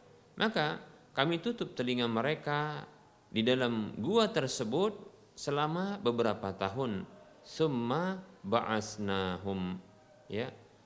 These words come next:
lina'lama ayyul hizbaini ahsa lima labisu amada. Lalu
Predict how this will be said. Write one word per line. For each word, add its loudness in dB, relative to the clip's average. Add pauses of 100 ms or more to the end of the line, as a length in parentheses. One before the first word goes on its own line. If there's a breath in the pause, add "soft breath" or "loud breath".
(180)
lina'lama 2
ayyul 0
hizbaini 0
ahsa -2
lima 0
labisu 0 (320)
amada. 0 (400 loud breath)
Lalu 2